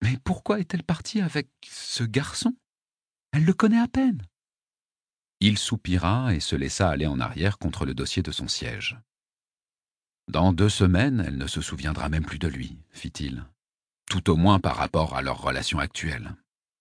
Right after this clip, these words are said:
Il faut essayer de comprendre le point de vue de Rachel, Sarai. Elle se bat chaque matin pour essayer de s'y retrouver dans un monde pour elle insensé. Elle a vingt-cinq ans et elle est amoureuse. Laisse-la profiter de son bonheur.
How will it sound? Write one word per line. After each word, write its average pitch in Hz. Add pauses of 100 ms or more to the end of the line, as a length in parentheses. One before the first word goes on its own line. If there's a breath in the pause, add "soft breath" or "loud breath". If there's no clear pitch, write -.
(720)
Il 147
faut 196
essayer 175
de 131
comprendre 143
le 104
point 110
de 127
vue 143
de 101
Rachel, 123
Sarai. 64 (600)
Elle 113
se -
bat 113
chaque -
matin 117
pour -
essayer 101
de 95
s'y -
retrouver 98
dans 95
un 95
monde 113
pour 95
elle 127 (100)
insensé. 127 (960)
Elle 117
a 123
vingt-cinq 127
ans 120
et 95
elle 101
est 113
amoureuse. 101 (800)
Laisse-la -
profiter 87
de 76
son 78
bonheur. 69